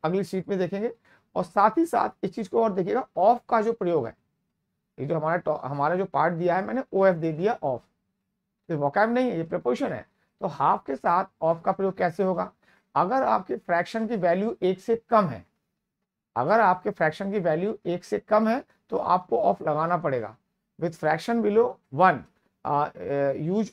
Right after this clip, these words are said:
of before nouns लगाना पड़ेगा। लेकिन अगर डेसिमल्स की वैल्यू जो है एक से कम है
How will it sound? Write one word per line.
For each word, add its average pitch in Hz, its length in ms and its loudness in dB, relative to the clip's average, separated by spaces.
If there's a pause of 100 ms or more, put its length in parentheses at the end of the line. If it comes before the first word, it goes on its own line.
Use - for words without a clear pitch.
(100)
of 190 180 4 (160)
before 180 280 2
nouns 127 260 -6 (1400)
लगाना 170 360 4
पड़ेगा। 165 340 2 (340)
लेकिन 240 220 0
अगर 247 200 4
डेसिमल्स 202 500 4
की 262 80 -4
वैल्यू 190 300 2
जो 196 140 2
है 208 140 0 (120)
एक 185 200 0
से 208 140 -6
कम 214 260 2
है 165 120 0